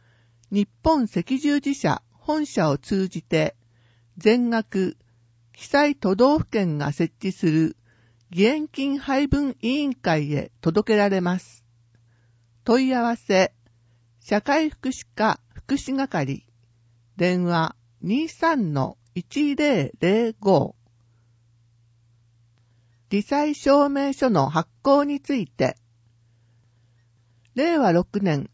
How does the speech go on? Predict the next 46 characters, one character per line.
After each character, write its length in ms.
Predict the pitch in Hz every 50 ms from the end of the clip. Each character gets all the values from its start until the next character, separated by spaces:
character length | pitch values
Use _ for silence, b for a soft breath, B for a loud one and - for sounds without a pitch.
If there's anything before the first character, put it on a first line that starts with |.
| _ -
能 80 | 175
登 180 | 185 - 277 285
半 240 | 277 302 311 302 294
島 340 | - _ - 269 277 269 269
地 160 | - 285 294
震 280 | - - 214 190 170
に 100 | 160 156
よ 100 | 160 160
る 120 | 143 143 151
被 160 | - 254 262
害 200 | 269 247 202 165
に 140 | 151 147 139
つ 160 | - - 185
い 100 | 170 139
て、 320 | - _ - 143 135 - - _ _ _ _ _ _ _ _ _ _
地 160 | - 196 214
震 320 | - - 311 320 330 339 330
保 140 | - 349 339
険 380 | 330 - 277 240 214 185 160
の 220 | 156 147 139 - - _ _
手 120 | - 190 190
続 280 | - 294 320 - 277
き 140 | 247 - -
等 320 | - _ 254 254 220 196 165
に 320 | 143 147 147 135 - - _ _ _ _ _ _ _ _ _ _ -
市 140 | - 294 349
の 320 | 320 247 175 170 - - _ -
証 340 | - - 285 294 311 320
明 240 | 311 302 311 320 311
書 180 | 294 - 330 302
が 200 | 247 160 143 151
必 340 | - - - _ - 277 285
要 240 | 294 294 285 285
な 160 | 277 277 277 269
と 140 | - -
き 160 | - - 240 196
は、 240 | 151 - - - - _ _ _ _ _ _ _ _ _ _ _ _ _ _ _
罹 120 | 165 170 214
災 300 | - - 302 302 311 294
届 400 | - 294 277 - 285 - - 285
出 160 | - 269 277
証 320 | - - 294 285 285 285
明 240 | 277 277 277 277 277
書 320 | - - - 254 247 - - _ _ _ _ _ _
を 200 | - 277 302 - - _
発 240 | _ - 185 185